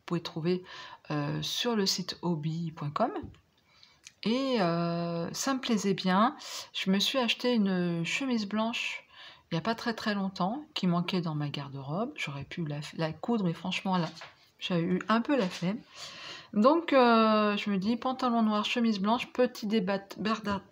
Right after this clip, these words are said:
débardeur cropped. Voilà ce que ça donne. Alors là, je vous donne, je vous le montre. Euh,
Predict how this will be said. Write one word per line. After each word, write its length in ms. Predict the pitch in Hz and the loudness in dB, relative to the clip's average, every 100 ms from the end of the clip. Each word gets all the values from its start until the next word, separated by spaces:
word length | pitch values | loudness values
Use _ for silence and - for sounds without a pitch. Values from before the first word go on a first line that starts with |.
| - - - | -20 -20 0
débardeur 640 | 240 180 160 156 156 151 | 2 4 2 2 -2 -2
cropped. 560 | - - 254 - - 180 - - - - - | -6 0 0 0 0 0 0 -8 -14 -16 -2
Voilà 200 | 220 254 | 4 6
ce 140 | 294 - | 4 2
que 80 | 240 | -2
ça 220 | - 190 | 0 0
donne. 280 | 151 160 202 | 2 0 -2
Alors 260 | - - | -6 -4
là, 160 | 170 220 | 0 0
je 100 | 202 | 0
vous 80 | 175 | 0
donne, 220 | 180 180 | 2 0
je 200 | - 170 | -2 0
vous 180 | 196 196 | 0 2
le 100 | 185 | 2
montre. 500 | 160 165 175 - - 226 - - - _ _ _ - - - _ _ _ _ _ - | 2 0 -2 -4 -6 -8 -12 -20 -20 _ _ _ -20 -20 -20 _ _ _ _ _ -20
Euh, 40 | - | -12